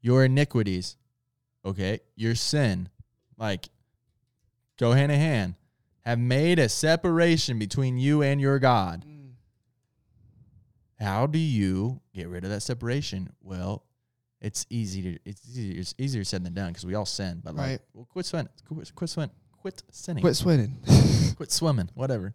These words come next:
Speaker 1: Quit swimming in sin. Jeez.
Speaker 2: Yeah.
Speaker 1: "And your sins have hidden his face from you so that he does not hear." So you, there's so many people that come to me and they said, "I feel far from God."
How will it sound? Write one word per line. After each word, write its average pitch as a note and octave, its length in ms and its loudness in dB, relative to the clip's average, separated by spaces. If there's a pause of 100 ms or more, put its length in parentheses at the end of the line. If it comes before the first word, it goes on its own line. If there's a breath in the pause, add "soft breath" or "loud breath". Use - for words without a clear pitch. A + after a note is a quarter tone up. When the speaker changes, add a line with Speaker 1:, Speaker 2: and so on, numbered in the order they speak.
Speaker 1:
Quit - 160 0
swimming F#3 320 6
in F#3 80 4
sin. F3+ 420 2
Jeez. F3 360 -4 (160)
Speaker 2:
Yeah. D3+ 240 4 (800 soft breath)
Speaker 1:
"And D#3+ 160 8
your G3 140 10
sins F#3+ 360 4
have B2 140 0
hidden E3+ 320 4
his D#3+ 260 2
face C#3+ 260 0
from A#2+ 180 -4
you G2 140 -2
so A#2 160 -2
that G#2+ 160 -2
he A#2 120 -4
does A2 160 -4
not G2 140 -6
hear." G2 340 -4 (160)
So C3+ 440 6 (360)
you, A3 600 2
there's F#3+ 280 0
so A#3 160 6
many B3 140 4
people G3+ 220 2
that - 120 2
come D#3+ 160 2
to D3+ 60 0
me B2 100 2
and G#2 60 2
they G#2 60 0
said, G#2+ 320 -4
"I D#3 160 -8
feel F#3 260 -2
far C3 300 2
from A#2 280 0
God." F2 360 -8